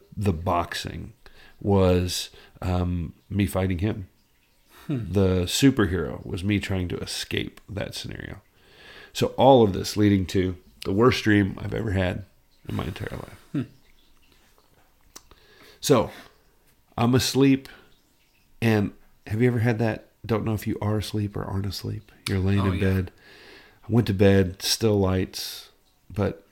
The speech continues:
Speaker 1: I've been there for hours. <laughs> And, uh, I'm laying there in the dark, and I'm,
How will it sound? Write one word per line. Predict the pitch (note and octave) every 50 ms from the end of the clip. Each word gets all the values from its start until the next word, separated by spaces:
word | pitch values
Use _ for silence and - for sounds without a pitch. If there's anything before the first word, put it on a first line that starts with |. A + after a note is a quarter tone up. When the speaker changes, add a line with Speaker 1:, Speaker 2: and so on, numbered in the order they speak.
| _ -
Speaker 1:
I've | G#2 E2+
been | G2 G#2+ G#2
there | G#2 G2
for | F#2 - F2+ -
hours. | F2+ F2+ F2 F2 F2 D#2+ D#2+ - - - - - - - - - - - - - - -
<laughs> | D3 C#3 - - - - G3 F3+ - - E3 - - - - -
And, | - B2 A2 G#2 G2 F#2 F2+ F#2+
uh, | F#2 F2+ F2+ - -
I'm | - G2 F#2 F#2+ F2+
laying | F#2+ G2+ G#2+ G#2+ G#2 G#2
there | G2+ G2 G2 G2
in | - - - G2 G2
the | G2 F#2
dark, | E2+ F2+ F2+ F2+ F2 E2+ - - - - - - - _ _ _ -
and | A#2 G#2+ G2+
I'm, | G2 F#2 F2+ F2 C2+